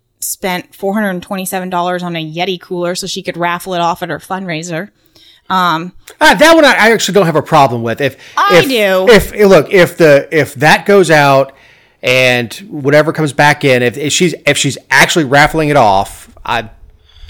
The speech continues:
Speaker 2: that's actually a fundraiser that you could actually put your finger on. That's a fundraiser.
Speaker 1: Um, if she was raffling it off and giving the money to somebody else, that'd be one thing. But giving the money, like, using campaign funds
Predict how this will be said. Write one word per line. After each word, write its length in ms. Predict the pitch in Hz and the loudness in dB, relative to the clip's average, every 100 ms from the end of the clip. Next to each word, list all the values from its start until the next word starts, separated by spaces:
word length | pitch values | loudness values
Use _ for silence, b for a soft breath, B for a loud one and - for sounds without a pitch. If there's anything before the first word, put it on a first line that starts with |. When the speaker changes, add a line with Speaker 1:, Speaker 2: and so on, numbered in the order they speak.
| b | b
Speaker 2:
that's 200 | 147 156 | 2 2
actually 420 | 147 151 143 156 139 | 2 0 0 0 0
a 40 | |
fundraiser 1080 | - - 151 135 117 123 120 117 113 117 120 | -2 2 2 2 0 0 0 -2 -6 -6 -6
that 200 | 131 123 | -4 -4
you 80 | 131 | -4
could 100 | 139 | -2
actually 220 | 135 - | -2 -2
put 100 | 143 | -6
your 80 | 135 | -6
finger 400 | - 165 139 123 | 0 0 2 0
on. 80 | 117 | -2
That's 140 | 113 | -4
a 60 | 123 | -6
fundraiser. 680 | 131 117 104 82 82 90 - _ _ _ _ _ _ | -4 -4 -4 -8 -10 -18 -20 _ _ _ _ _ _
Speaker 1:
Um, 500 | 285 320 330 311 320 320 311 B B B B B _ - | -2 0 0 0 0 -2 -4 B B B B B _ -8
if 160 | 302 | -6
she 180 | - 392 | -4 -2
was 200 | 427 277 | -2 -2
raffling 420 | 247 302 339 320 | -2 -2 -2 -2
it 40 | 262 | 0
off 180 | 269 | 0
and 100 | 269 | 0
giving 220 | 247 262 262 | -2 0 0
the 60 | |
money 320 | 220 208 262 269 | 0 0 0 -2
to 100 | 240 | -4
somebody 400 | 254 233 220 - | -2 -2 -4 -4
else, 500 | 190 302 - - - _ | -4 -4 -8 -14 -14 _
that'd 120 | - 294 | -6 -2
be 120 | 269 | -2
one 260 | 202 226 220 | -2 -4 -6
thing. 300 | 160 - - - _ _ _ _ _ _ _ _ _ _ _ _ - | -8 -14 -18 -20 _ _ _ _ _ _ _ _ _ _ _ _ -6
But 360 | 233 240 - | -2 -2 -4
giving 240 | 220 294 320 | -6 -2 0
the 80 | |
money, 340 | 247 262 269 254 | 0 0 -2 -2
like, 180 | 240 - | -4 -4
using 440 | 226 214 285 330 311 | -6 -4 -2 0 -2
campaign 500 | 294 277 254 247 262 | 0 0 0 -2 -2
funds 340 | 277 285 302 | -2 -2 -4